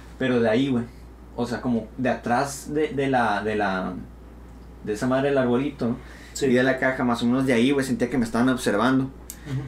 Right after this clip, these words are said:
Speaker 1: Entonces, o sea, no, no, no tuve la oportunidad de analizar, güey. Empecé a sentir mucho miedo, güey. Empecé a sentir acá como de, "Verga, verga, verga,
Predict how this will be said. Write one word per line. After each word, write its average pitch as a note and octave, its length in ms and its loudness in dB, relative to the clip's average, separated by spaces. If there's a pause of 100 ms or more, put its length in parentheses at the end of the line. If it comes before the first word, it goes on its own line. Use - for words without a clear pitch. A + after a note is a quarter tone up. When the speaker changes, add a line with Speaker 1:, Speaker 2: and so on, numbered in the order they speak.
(280)
Speaker 1:
Entonces, B2 680 -2 (640)
o C3 120 0
sea, C#3+ 200 2
no, C#3 240 2
no, C#3+ 280 2
no C3+ 460 4
tuve E3+ 240 2 (220)
la B2+ 80 2
oportunidad B2 380 2
de D#3 120 0
analizar, D3 380 2
güey. E3 120 2
Empecé B2 260 0
a - 20 -2
sentir D#3 300 -2
mucho E3 320 0
miedo, C#3+ 320 4
güey. D3+ 100 4
Empecé B2+ 220 -4
a B2 40 -4
sentir C3+ 240 0
acá C3+ 200 -2
como D3+ 220 0
de, G#2+ 280 2 (560)
"Verga, F3+ 280 2
verga, F#3 240 2
verga, F#3 280 2